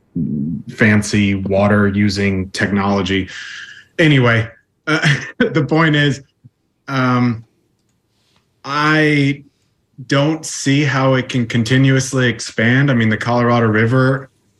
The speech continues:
you know, runs dry every year before it hits the ocean. Um,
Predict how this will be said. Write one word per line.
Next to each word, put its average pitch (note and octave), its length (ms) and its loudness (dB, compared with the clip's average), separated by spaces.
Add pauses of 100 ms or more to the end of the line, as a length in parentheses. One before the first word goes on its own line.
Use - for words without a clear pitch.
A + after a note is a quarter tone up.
(760)
you A2 120 0
know, G#2 140 0
runs A2 380 2
dry G#2+ 320 0
every A2+ 260 2
year A#2 140 2
before A2+ 360 -2
it G#2+ 80 -4
hits A2+ 240 -4
the G#2+ 140 0
ocean. B2 680 0
Um, G2 400 -2